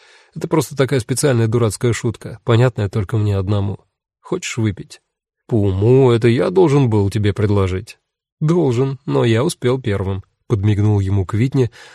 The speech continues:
доставая из внутреннего кармана дареную флягу.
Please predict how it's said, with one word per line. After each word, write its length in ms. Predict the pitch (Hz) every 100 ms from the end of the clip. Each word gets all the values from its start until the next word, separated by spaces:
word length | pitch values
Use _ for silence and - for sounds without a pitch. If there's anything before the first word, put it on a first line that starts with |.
| -
доставая 500 | 120 113 147 175 165
из 100 | 123
внутреннего 520 | 123 143 131 117 113
кармана 480 | 107 120 151 156 131
дареную 460 | 113 113 113 107 107
флягу. 520 | 117 110 95 95